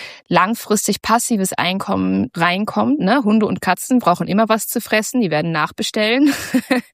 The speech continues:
Äh, das ist einfach klasse. Und dann sind wir, ist uns allen geholfen. Es ist ein gutes Gefühl. Ich kann da jemandem helfen, dem Hund, ähm, der vielleicht Durchfall hat oder Erbrechen oder irgendwelche anderen Schwierigkeiten, Allergien.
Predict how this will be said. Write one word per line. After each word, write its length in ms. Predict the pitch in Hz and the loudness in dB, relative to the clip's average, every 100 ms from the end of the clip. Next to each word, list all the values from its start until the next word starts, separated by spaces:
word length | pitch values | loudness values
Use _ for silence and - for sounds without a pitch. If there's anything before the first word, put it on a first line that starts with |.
| - - - - 294 | -14 -10 -8 -4 -2
Äh, 280 | 214 202 - | 0 2 2
das 140 | 202 - | 0 -2
ist 140 | 190 | 0
einfach 300 | 240 233 208 | 0 -2 -6
klasse. 460 | - 196 233 - 170 - - - | -4 -4 -4 -8 -10 -14 -20 -8
Und 140 | 208 | -2
dann 240 | 226 226 202 | -2 -2 -6
sind 200 | 240 247 | -4 0
wir, 160 | 254 - | 0 0
ist 140 | - 254 | -4 -2
uns 120 | 269 | 0
allen 300 | - 220 277 | 0 0 0
geholfen. 440 | 247 220 214 269 214 | 0 0 0 0 -2
Es 80 | |
ist 120 | 214 220 | -2 -4
ein 80 | |
gutes 340 | 202 247 262 - | -2 -2 -2 -2
Gefühl. 340 | 233 - 233 | -4 0 0
Ich 100 | 214 | 0
kann 200 | - 196 | 0 0
da 120 | 208 | 2
jemandem 380 | 226 220 220 208 | 2 0 0 0
helfen, 400 | 202 202 190 - | 0 -2 0 0
dem 140 | 202 190 | 0 2
Hund, 340 | 254 262 - - | 4 4 2 -2
ähm, 280 | 208 202 202 | 0 2 2
der 320 | 185 190 190 | 2 2 -2
vielleicht 300 | - 202 - | -2 -2 0
Durchfall 300 | 202 208 196 | 0 0 0
hat 240 | 196 196 - | 0 -2 -2
oder 140 | 180 | -2
Erbrechen 460 | - - 190 - 190 | -2 -2 -4 -2 -2
oder 140 | 190 - | 0 2
irgendwelche 360 | 247 240 226 - | 2 4 2 0
anderen 220 | 214 208 | -4 -6
Schwierigkeiten, 640 | - 202 196 - 202 196 | -4 -4 -4 -2 -4 -2
Allergien. 460 | 190 190 185 208 | -2 -4 -2 2